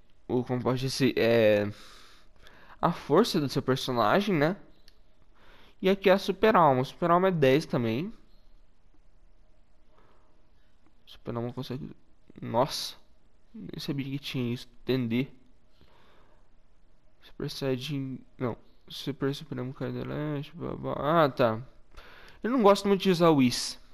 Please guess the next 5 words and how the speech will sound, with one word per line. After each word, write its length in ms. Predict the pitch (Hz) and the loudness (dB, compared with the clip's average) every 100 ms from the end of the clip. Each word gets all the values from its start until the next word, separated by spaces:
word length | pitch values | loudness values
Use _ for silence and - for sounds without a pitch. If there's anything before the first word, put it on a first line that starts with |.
| - | -16
Eu 100 | 139 | -8
não 120 | 143 147 | -4 2
gosto 340 | 131 135 131 | 2 0 -4
muito. 340 | 113 113 - - - - - - - - - - | -4 -4 -10 -20 -20 -20 -20 -20 -20 -20 -20 -6
Bom, 260 | 262 233 | 4 4